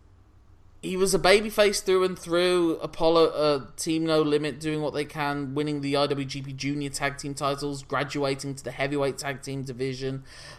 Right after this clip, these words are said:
But then Yujiro turned on Naito, and Naito had to try and make it as a singles competitor, still working his way gradually up the ranks. He was nicknamed the Stardust Genius because of his natural,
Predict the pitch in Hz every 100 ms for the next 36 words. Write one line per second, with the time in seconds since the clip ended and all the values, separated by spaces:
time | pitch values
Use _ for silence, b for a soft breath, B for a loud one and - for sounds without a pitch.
0 | b 202 185 196 190 165 180 156 180 180
1 | 170 160 - 175 180 180 170 160 - 160
2 | 165 156 131 b b 123 151 175 160 -
3 | 131 98 - - - - - - - 127
4 | 143 151 160 156 147 147 139 - 156 143
5 | 139 139 135 135 131 - 147 135 135 -
6 | 135 135 131 - 147 - 165 175 165 156
7 | 160 - 151 151 143 147 139 143 143 147
8 | 147 135 123 151 135 135 131 135 - -
9 | 135 135 143 147 135 147 139 131 - -
10 | 156 156 147 - - 147 151 151 165 -
11 | 147 131 127 127 135 - - 143 127 123